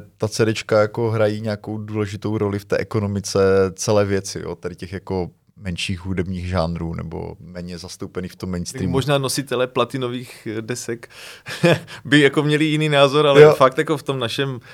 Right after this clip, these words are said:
Speaker 2: eh, mainstreamu je to jako legrajda, jo.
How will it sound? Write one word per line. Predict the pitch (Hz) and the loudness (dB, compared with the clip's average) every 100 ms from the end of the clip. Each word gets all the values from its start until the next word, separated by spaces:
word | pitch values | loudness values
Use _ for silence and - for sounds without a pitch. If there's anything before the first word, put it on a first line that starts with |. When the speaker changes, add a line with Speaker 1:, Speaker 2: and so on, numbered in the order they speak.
| - - - - | -20 -20 -20 -12
Speaker 2:
eh, | - 101 95 95 110 - 107 | -4 -2 -2 -4 -8 -14 -10
mainstreamu | 101 107 - 117 117 | -8 -8 -10 -6 -6
je | 107 | -4
to | 113 | -4
jako | 104 101 120 | -4 -4 -6
legrajda, | 104 90 107 110 95 107 _ _ - | -6 -6 -6 -6 -10 -14 _ _ -18
jo. | - | -16